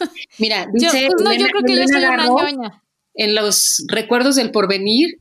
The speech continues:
Speaker 1: No, no es cierto, es en un cuento que se llama La culpa es de los tlaxcaltecas, de Elena Garro. Y ella dice, "Ya sabes que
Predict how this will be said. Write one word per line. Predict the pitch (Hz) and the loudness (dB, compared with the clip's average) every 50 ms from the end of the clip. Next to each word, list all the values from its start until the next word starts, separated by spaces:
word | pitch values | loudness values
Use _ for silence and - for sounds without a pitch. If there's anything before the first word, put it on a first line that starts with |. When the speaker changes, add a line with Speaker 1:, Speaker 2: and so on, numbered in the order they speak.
| _ | _
Speaker 1:
No, | - 262 294 320 311 | 2 4 4 6 6
no | 302 | 6
es | 294 285 | 6 4
cierto, | - 294 262 - 254 | 2 0 0 0 0
es | 254 294 | 0 4
en | 302 294 | 6 6
un | 294 294 294 | 6 6 6
cuento | 285 262 247 247 247 247 285 302 349 381 - | 4 2 2 0 0 2 0 0 0 -2 -2
que | - 220 | -2 -2
se | - 208 196 | 0 0 0
llama | 202 208 208 220 233 240 | 0 0 0 0 0 0
La | 220 202 - | 0 -2 -2
culpa | - 226 220 220 240 | -4 -4 -2 -2 -2
es | 220 208 | -2 0
de | 214 | 0
los | 185 170 - | -2 -2 -2
tlaxcaltecas, | - 202 180 175 170 - - 170 165 160 165 - 190 185 - 160 160 156 | -2 -2 -2 -2 -2 -4 -2 -4 -4 -2 -2 -4 -4 -4 -6 -8 -6 -4
de | 170 | -2
Elena | 160 165 175 175 175 180 175 | -2 -2 0 0 0 0 0
Garro. | 175 165 160 151 147 - _ _ | -2 -2 -2 -4 -6 -10 _ _
Y | - 202 190 202 | -4 -2 0 2
ella | 214 214 233 233 240 - - - _ _ | 2 2 0 -2 -2 -6 -12 -20 _ _
dice, | - 208 220 - - 196 180 196 233 - _ _ _ _ _ _ _ _ | -6 -4 -2 -2 -2 -2 -4 -6 -8 -14 _ _ _ _ _ _ _ _
"Ya | - 196 226 233 233 | -8 -4 -4 -4 -2
sabes | - 240 233 233 233 233 233 - - - - - _ _ _ _ _ _ _ _ _ _ _ _ _ _ _ _ _ _ _ _ _ | -2 -2 0 0 0 0 0 -2 -2 -4 -6 -12 _ _ _ _ _ _ _ _ _ _ _ _ _ _ _ _ _ _ _ _ _
que | - 214 208 208 208 226 262 - | -2 0 0 2 0 -2 -6 -10